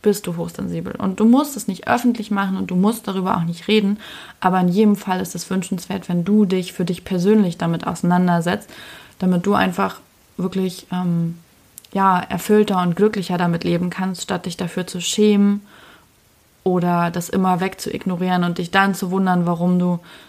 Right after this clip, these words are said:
ein wandelndes Chaos bist, was irgendwie nichts mehr geordnet bekommt und wo alle Gefühle und Emotionen durcheinander gehen, ähm, wo falsche Entscheidungen getroffen werden. Das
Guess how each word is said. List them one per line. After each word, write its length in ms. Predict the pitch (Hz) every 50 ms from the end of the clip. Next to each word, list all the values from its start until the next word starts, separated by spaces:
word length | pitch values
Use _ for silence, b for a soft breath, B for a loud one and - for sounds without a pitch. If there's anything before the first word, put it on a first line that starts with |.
| B -
ein 100 | 190 175
wandelndes 460 | 185 185 180 190 190 185 190 185 -
Chaos 420 | - - - 240 233 196 170 - -
bist, 240 | 175 165 170 -
was 180 | - - 170 -
irgendwie 260 | - 175 165 165 170
nichts 280 | 170 170 170 170 - -
mehr 260 | 180 175 170 170 170
geordnet 500 | 165 - - - 190 196 - 196 185 175
bekommt 480 | - 175 170 - - 175 170 170 165 165
und 160 | - 165 160
wo 60 | 170
alle 260 | - - 175 175 175 170
Gefühle 340 | 170 175 170 - - 190
und 80 | 180 175
Emotionen 520 | 165 175 170 170 170 - - 185 180 180
durcheinander 540 | 170 170 170 - 170 175 175 180 180 180 175
gehen, 400 | 170 170 170 170 170 170 170 165 170 B B B B B B B B _ -
ähm, 280 | 190 175 175 170 165
wo 80 | 170 180
falsche 340 | 170 - 202 208 208 - -
Entscheidungen 540 | - 202 - - 208 208 208 202 190 180
getroffen 460 | 180 175 - - - 180 - 175 170 170
werden. 300 | 175 180 175 175 175 175 B B B B B B B -
Das 340 | 190 190 175 - - -